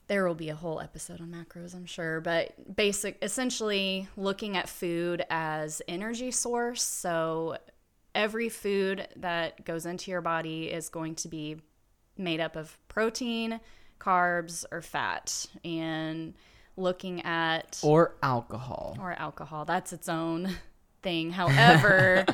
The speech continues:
Speaker 2: <laughs>
Speaker 1: there are tricks to include that so you can actually log it as well. But, um, learning to look at food as an energy source, so learning that a donut is fat and carbs. Um, it's not evil. It is not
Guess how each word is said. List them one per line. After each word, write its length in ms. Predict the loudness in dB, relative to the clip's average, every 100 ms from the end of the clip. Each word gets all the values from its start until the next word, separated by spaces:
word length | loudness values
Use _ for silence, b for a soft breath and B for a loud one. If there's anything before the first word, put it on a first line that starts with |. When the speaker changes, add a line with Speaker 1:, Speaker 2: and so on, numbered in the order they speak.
| -2 -12
Speaker 2:
<laughs> 260 | -16 -4
Speaker 1:
there 200 | 4 4
are 60 | 4
tricks 480 | 2 2 2 -2 -2
to 120 | -4
include 360 | -6 -4 -4
that 240 | -2 -4 -4
so 100 | -10
you 60 |
can 100 | -10
actually 320 | -12 -10 -12 -10
log 260 | -10 -10
it 140 | -10 -10
as 200 | -10 0
well. 440 | 4 6 4 0 4
But, 320 | 6 6 0 -14 _ _ _ _ _ _ -12 -4
um, 500 | -2 0 -2 -4 -6
learning 480 | -4 -2 0 0 0
to 140 | 0
look 260 | 2 2 2
at 140 | -2
food 320 | -2 -2 0
as 120 | 0 -2
an 100 | -4
energy 400 | -2 -4 -4 -4
source, 440 | -2 0 0 -2
so 200 | 0 0
learning 360 | 0 0 0 0
that 140 | 0
a 80 | 0
donut 480 | -4 -2 2 2 2 -8 b b b b b
is 540 | -4 -2 -2 -4 -8 -10 -18
fat 340 | -14 -4 -4 -4
and 100 | -4
carbs. 760 | 0 0 0 -4 -4 -4 -6 -10
Um, 240 | -8 -6 -8
it's 280 | -6 -6 -4
not 260 | 0 0 -2 -4
evil. 480 | -4 0 2 0 -4 b b _ -6
It 120 | -2
is 200 | -2 -2
not 460 | -2 0 2 0